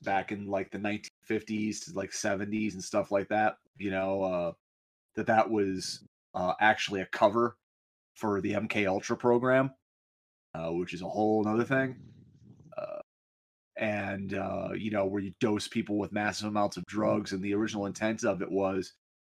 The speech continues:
was basically to get people to trip out and to interrogate them under, eh,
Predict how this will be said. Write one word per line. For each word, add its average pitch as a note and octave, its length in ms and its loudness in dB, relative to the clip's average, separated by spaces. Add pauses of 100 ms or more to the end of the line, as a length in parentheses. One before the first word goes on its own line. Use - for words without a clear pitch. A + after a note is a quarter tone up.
(340)
was G#2 200 -2
basically G#2 760 -2 (140)
to G2 220 -2
get G#2 200 -2
people G#2 200 -2
to F2+ 60 -10
trip - 300 -2
out G#2+ 440 2
and F#2+ 440 -2
to G#2 200 -4
interrogate G#2 680 -2
them F#2+ 320 -2
under, F#2 540 -2 (640)
eh, A2+ 260 -2